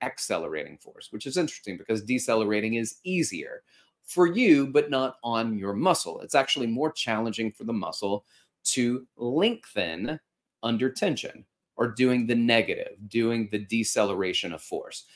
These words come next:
So for instance, when I lower down into a squat, though it's easier and I can do that pretty well, even with a lot of weight, it's actually more damaging to my muscle fibers. This is why during the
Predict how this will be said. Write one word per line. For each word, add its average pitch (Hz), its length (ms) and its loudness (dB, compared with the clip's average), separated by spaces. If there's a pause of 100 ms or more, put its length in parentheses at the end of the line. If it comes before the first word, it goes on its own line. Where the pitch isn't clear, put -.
(100)
So 127 220 2
for 147 160 2
instance, 113 420 0
when 120 120 2
I 113 100 4
lower 127 440 4
down 139 380 6
into 151 300 0
a 175 60 0
squat, 196 580 4
though 131 320 8
it's 135 280 4
easier 185 800 6
and 117 140 2
I 131 80 4
can 117 320 -2
do 180 240 2
that 123 320 4
pretty 180 260 4
well, 147 480 6 (300)
even 160 260 2
with 139 140 0
a 123 60 2
lot 110 220 4
of 104 100 0
weight, 165 440 2 (480)
it's 165 180 -4
actually 127 360 -2
more 120 240 -2
damaging 175 640 -2
to - 160 -8
my 139 140 -2
muscle 101 420 -4
fibers. - 560 -2 (800)
This 262 240 4
is - 160 -2
why 92 540 -2 (300)
during 135 260 4
the 117 160 -2